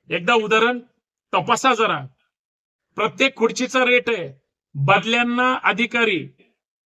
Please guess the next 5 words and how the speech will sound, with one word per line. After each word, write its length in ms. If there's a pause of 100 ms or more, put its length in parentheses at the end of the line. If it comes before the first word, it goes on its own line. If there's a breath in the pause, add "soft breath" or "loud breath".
(180)
समजा 380
एखादा 360
जिल्हाधिकारी, 720
एखादा 420
आयुक्त, 440